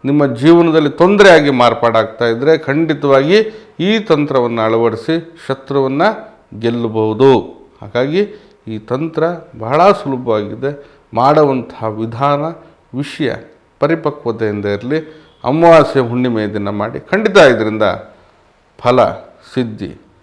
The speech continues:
ಎಲ್ಲವೂ ಕೂಡ ಪಡಿಬೋದಾಗಿದೆ. ನಾನು ನಿಮ್ಮ ಗಿರಿಧರ್ ಭಟ್. ನಮ್ಮ ಕಚೇರಿ ಅಥವಾ ಮನೆ ಬಂದು ಜ್ಞಾನಭಾರತಿ ಯೂನಿವರ್ಸಿಟಿ ಕ್ವಾರ್ಟರ್ಸ್ ಸರ್ಕಲ್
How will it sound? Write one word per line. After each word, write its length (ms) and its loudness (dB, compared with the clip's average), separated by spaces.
ಎಲ್ಲವೂ 320 0
ಕೂಡ 200 -4
ಪಡಿಬೋದಾಗಿದೆ. 720 -10
ನಾನು 220 -2
ನಿಮ್ಮ 200 -4
ಗಿರಿಧರ್ 440 -4
ಭಟ್. 220 -4
ನಮ್ಮ 180 2
ಕಚೇರಿ 440 -2
ಅಥವಾ 220 -4
ಮನೆ 240 -2
ಬಂದು 240 -8
ಜ್ಞಾನಭಾರತಿ 760 -4
ಯೂನಿವರ್ಸಿಟಿ 680 -4
ಕ್ವಾರ್ಟರ್ಸ್ 480 -4
ಸರ್ಕಲ್ 360 -12